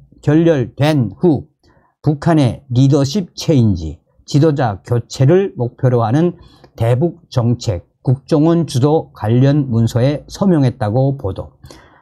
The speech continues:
박근혜 전 대통령의 탄핵이 없었다면 지금 한반도 상황은 어땠을까요? 북한 내부에서는 현재도 혁명 조직의 움직임이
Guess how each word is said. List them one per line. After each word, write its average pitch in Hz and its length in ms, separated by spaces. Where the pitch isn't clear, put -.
박근혜 180 600
전 139 500
대통령의 160 720
탄핵이 190 460
없었다면 135 640
지금 131 300
한반도 135 600
상황은 123 580
어땠을까요? 92 840
북한 190 460
내부에서는 127 640
현재도 139 540
혁명 196 540
조직의 127 640
움직임이 185 840